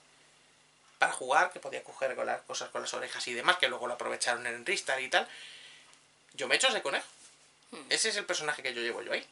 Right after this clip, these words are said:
Speaker 1: Yo llevo al Sonic Beta. En el juego llevo al Sonic moderno, al Sonic clásico y al Sonic Beta, que es antes del clásico. Puedes hacerte personajes perdidos.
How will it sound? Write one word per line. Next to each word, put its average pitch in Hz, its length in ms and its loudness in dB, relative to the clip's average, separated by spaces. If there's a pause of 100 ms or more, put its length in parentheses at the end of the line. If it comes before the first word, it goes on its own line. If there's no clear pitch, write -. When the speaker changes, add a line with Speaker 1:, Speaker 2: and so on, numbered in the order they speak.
(140)
Speaker 1:
Yo 139 100 0
llevo 147 220 6
al - 80 4
Sonic 254 320 4
Beta. - 380 2 (840)
En 135 100 -8
el 127 60 -2
juego 139 240 -2
llevo 139 220 4
al 135 80 2
Sonic 151 260 2
moderno, 202 320 6
al 254 80 2
Sonic 156 220 2
clásico 185 320 2
y - 40 6
al 151 80 8
Sonic 165 300 2
Beta, - 340 4 (280)
que 139 80 -4
es 127 60 0
antes 127 320 2
del 107 120 -6
clásico. - 480 -6 (960)
Puedes 170 240 4
hacerte 165 300 4
personajes 135 460 2
perdidos. 135 540 -4